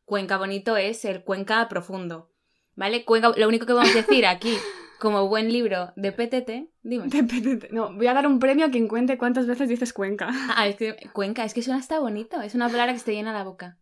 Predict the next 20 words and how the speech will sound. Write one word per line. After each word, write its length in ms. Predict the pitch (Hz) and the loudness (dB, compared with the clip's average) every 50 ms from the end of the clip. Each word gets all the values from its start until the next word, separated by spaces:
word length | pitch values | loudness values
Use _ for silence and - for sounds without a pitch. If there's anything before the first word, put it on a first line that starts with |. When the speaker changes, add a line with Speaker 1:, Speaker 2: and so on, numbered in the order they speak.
| _ _ _ | _ _ _
Speaker 1:
Cuenca, 460 | - - 226 226 220 208 196 196 175 | -2 0 0 0 0 -2 -6 -8 -8
<laughs> 640 | - 285 269 262 254 240 233 - 240 226 254 254 208 | -6 -4 -4 -4 -4 -6 -8 -10 -10 -8 -10 -10 -10
¿sabes? 340 | - - 294 277 247 214 | -6 -4 -2 -2 -2 -4
De 80 | 196 190 | -6 -6
decirla. 560 | 190 196 196 196 214 202 196 190 180 180 175 _ - - - - - - - | -6 -8 -8 -8 -10 -10 -8 -10 -10 -12 -14 _ -20 -20 -20 -20 -20 -8 -2
Pues 180 | - 208 196 - | -2 -2 -2 -2
Cuenca 640 | - - - 269 277 294 285 262 240 247 262 - _ _ | -6 -2 0 0 2 2 0 0 -2 -2 -4 -6 _ _
fue 180 | - 233 240 | -2 0 0
declarada 480 | 247 247 240 240 214 220 247 254 220 196 | 0 0 -2 -2 -2 0 2 2 0 0
Patrimonio 520 | - 196 185 - 190 180 196 202 214 226 | -4 -6 -10 -8 -10 -8 -6 -6 -4 -4
de 80 | 226 220 | -2 -2
la 100 | 214 208 | -2 -2
unesco 680 | 208 208 220 240 269 269 - - - 214 226 302 349 _ _ _ _ _ _ _ _ | -4 -4 -4 -4 -4 -4 -6 -8 -8 -8 -8 -8 -12 _ _ _ _ _ _ _ _
en 640 | - 214 208 202 202 202 196 196 196 196 196 196 196 190 | -2 -2 -2 -2 -2 -4 -4 -6 -8 -10 -10 -12 -12 -12
el 80 | 190 | -8
seis 200 | 185 - 233 247 | -2 2 2 2
de 120 | 233 254 254 | 4 2 2
diciembre, 640 | 240 214 202 - 240 247 254 262 247 233 240 285 392 403 _ _ _ _ _ _ _ | 0 0 -4 -4 -2 0 0 0 0 0 -2 -6 -8 -14 _ _ _ _ _ _ _
en 140 | - 202 196 | -8 -6 -6
invierno, 500 | 185 180 180 196 220 226 220 240 269 320 | -4 -4 -2 0 0 0 -2 -4 -6 -6